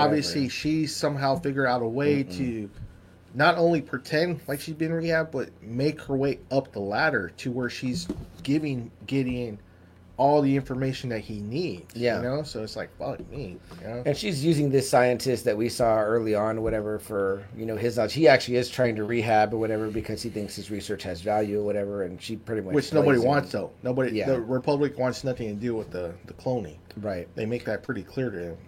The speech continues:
Speaker 1: And that's why he's just in filing, <laughs> you
Speaker 2: Yeah.
Speaker 1: know? <laughs>
Speaker 2: And in episode one and two, double A, do we see it, like, like, Mando gets to Mandalore, like, pretty quick, and then, 'cause he ends
Speaker 1: Yeah, it
Speaker 2: up
Speaker 1: wasn't too bad.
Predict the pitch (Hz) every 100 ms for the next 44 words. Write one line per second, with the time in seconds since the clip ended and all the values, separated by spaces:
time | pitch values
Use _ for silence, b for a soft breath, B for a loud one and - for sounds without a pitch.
0 | - 117 120 123 131 113 113 - 123 107
1 | 113 95 87 - b b - - 127 120
2 | 98 101 - - - 196 131 120 - 175
3 | 151 143 - 165 165 - - B B B
4 | B 147 156 156 - 156 226 233 214 170
5 | 151 160 135 - 151 131 123 120 117 113
6 | 120 135 165 - 170 180 170 - 139 -
7 | - 123 - - - - - 127 - -
8 | - - - 151 247 269 175 127 160 -
9 | 135 117 135 151 151 156 131 - 139 123
10 | - 131 147 170 - 120 117 120 117 117
11 | 143 180 226 254 226 233 - 175 107